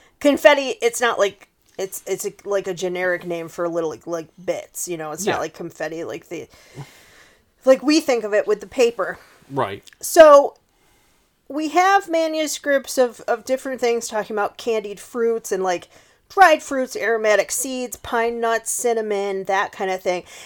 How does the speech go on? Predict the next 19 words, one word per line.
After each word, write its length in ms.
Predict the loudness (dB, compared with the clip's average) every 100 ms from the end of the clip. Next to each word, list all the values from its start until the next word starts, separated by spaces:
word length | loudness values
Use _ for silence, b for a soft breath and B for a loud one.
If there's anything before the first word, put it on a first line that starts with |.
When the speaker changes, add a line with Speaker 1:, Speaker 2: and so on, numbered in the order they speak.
| B
Speaker 1:
And 140 | 0 2
in 100 | 2
ancient 400 | -2 -2 -4 4
Rome, 340 | 4 4 2
they 160 | 0 0
used 180 | -4 -2
to 100 | 0
have 320 | 2 0 0
candied 340 | -4 -2 0
almonds, 340 | -2 -2 -4 -6
but 140 | -8
of 80 | -6
course 240 | -4 -4 -2
that 260 | -2 0
was 160 | -4 -4
done 260 | -2 -2
with, 460 | -6 -10 -12 -16 -20 b b b b b -8
um, 540 | -6 -6 -8 -14 -20 _ _ _ _
honey. 400 | -2 -2 -2 -12